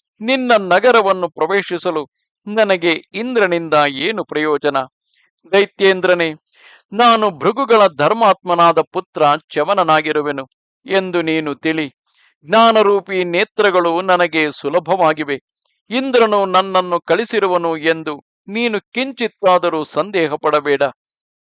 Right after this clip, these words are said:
ರಾಜೇಂದ್ರನೇ, ನಾನು ಸ್ನಾನ ಮಾಡಲಿಕ್ಕಾಗಿ ನರ್ಮದೆಯ ಪಾವನ ತೀರ್ಥಕ್ಕೆ ಹೋಗಿದ್ದೆ.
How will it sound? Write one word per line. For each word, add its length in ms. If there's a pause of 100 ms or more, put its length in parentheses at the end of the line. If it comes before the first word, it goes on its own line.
(120)
ರಾಜೇಂದ್ರನೇ, 680 (580)
ನಾನು 340
ಸ್ನಾನ 400
ಮಾಡಲಿಕ್ಕಾಗಿ 920
ನರ್ಮದೆಯ 680
ಪಾವನ 560
ತೀರ್ಥಕ್ಕೆ 640
ಹೋಗಿದ್ದೆ. 560